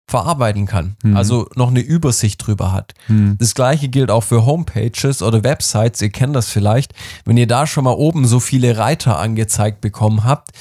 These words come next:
Speaker 1: und zu viele Auswahlmöglichkeiten habt mit zu vielen Unterseiten, dann seid ihr da wesentlich mehr abgeneigt, eine Auswahl zu treffen, als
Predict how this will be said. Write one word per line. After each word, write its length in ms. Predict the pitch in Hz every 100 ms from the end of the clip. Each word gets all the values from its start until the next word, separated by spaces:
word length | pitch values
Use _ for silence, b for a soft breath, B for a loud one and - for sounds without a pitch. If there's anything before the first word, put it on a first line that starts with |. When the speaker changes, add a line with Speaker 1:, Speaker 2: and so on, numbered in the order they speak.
| B B
Speaker 1:
und 220 | - 120 104
zu 180 | 175
viele 360 | 190 - 143 113
Auswahlmöglichkeiten 1120 | 104 165 127 113 110 104 107 - 101 98 117
habt 160 | 131 -
mit 160 | 113
zu 240 | - - 190
vielen 260 | - 131
Unterseiten, 720 | 104 143 131 113 107 113 127 143 B B B B _
dann 180 | 113 123
seid 240 | 131 127
ihr 100 | 127
da 260 | 123 123 98 104 104 -
wesentlich 600 | 117 113 165 175 139 123
mehr 240 | 117 139 143
abgeneigt, 640 | 113 113 104 104 131 -
eine 160 | 107 78
Auswahl 400 | 135 - 101 104
zu 160 | 110
treffen, 460 | 104 107 110 135 135 B B B
als 460 | - 104 110 - -